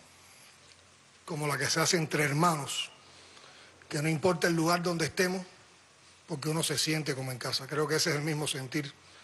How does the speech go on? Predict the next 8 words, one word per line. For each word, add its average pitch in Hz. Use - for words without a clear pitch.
que 151
tienen 151
nuestros 147
hermanos 147
venezolanos 139
cuando 156
visitan 127
Cuba. 110